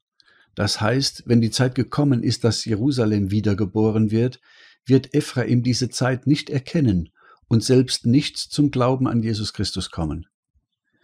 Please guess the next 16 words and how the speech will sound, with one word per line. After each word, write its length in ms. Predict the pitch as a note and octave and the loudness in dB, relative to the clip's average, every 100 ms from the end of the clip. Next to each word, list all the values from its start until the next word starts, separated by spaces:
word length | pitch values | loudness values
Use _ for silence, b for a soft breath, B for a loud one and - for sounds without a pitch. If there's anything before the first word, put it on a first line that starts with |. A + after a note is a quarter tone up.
| _ _ - | _ _ 2
Ephraim 460 | C#3 - G#2+ A#2 | 2 2 0 2
wird 160 | B2 - | 0 0
zwar 220 | - G2 | -2 0
in 240 | G#2 G2 | 0 2
Wehen 340 | G#2 E3 A#2+ F#2+ | 4 4 4 2
kommen, 460 | - F#2+ A#2 D#3 _ _ | 0 0 0 -2 _ _
wie 200 | A2 B2+ | -2 0
eine 240 | A2+ A2+ G#2+ | 2 0 2
Gebärerin, 880 | G2+ - A#2 B2 G2 F2+ G#2+ D#3+ - _ _ _ _ _ - | 0 0 2 2 0 0 0 -2 -6 _ _ _ _ _ 0
aber 520 | G#2+ A#2+ C3+ D#3 D#3 | 2 2 2 2 2
er 160 | A#2+ A2 | 0 2
wird 220 | A#2 A#2 | 0 2
nicht 360 | A#2+ C3 - - | 0 0 -6 -12
zur 220 | - B2 | -2 0
Geburt 500 | A#2+ A#2 C3+ C3 - | 0 2 4 4 2
kommen, 400 | - G2+ G2 F2+ | -4 -2 0 -4